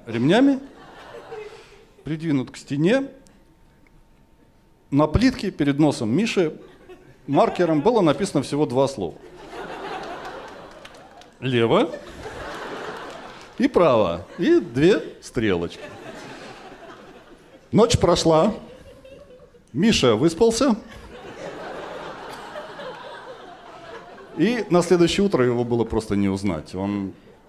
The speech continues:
он буквально читал мысли старшины и поворачивался туда, куда нужно, даже раньше, чем тот успевал закончить команду. И,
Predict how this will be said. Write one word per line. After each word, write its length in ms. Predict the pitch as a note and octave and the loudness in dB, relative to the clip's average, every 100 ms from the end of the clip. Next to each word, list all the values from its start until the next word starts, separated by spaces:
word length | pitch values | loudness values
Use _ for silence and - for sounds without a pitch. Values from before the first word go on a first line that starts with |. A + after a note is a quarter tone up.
| - - - | -20 -10 -2
он 140 | C#3 | 2
буквально 440 | D#3 E3 G3+ G#3 | 2 4 4 6
читал 400 | G#3 G#3+ G#3 A#3+ | 6 2 4 6
мысли 300 | D3 B2+ A#2+ | 6 4 2
старшины 560 | G#2+ - G#2+ - A2 B2 | -2 0 -2 0 2 4
и 360 | F#3+ D3+ B2+ B2 - - - - - - - - - - - - | 6 6 4 2 -2 -8 -8 -8 -8 -10 -10 -12 -12 -14 -4 2
поворачивался 760 | D#3+ F3+ G3 G3 F#3+ F3 F3+ | 6 6 6 6 6 6 4
туда, 300 | F3 D#3+ E3+ | 2 4 4
куда 240 | E3+ E3+ F3 | 6 6 8
нужно, 360 | F3+ E3 E3+ | 6 6 4
даже 280 | D3+ E3 E3+ | 6 6 6
раньше, 260 | F3 D#3 D#3 | 6 4 2
чем 180 | D#3+ | 2
тот 180 | C#3+ D#3 | 4 4
успевал 440 | C#3+ - D#3 D#3 D3 | 2 4 6 6 6
закончить 460 | E3 E3 D#3+ C#3+ | 6 4 4 2
команду. 520 | - D#3+ F3 A#2+ | 4 6 6 4
И, 60 | F#2 | 2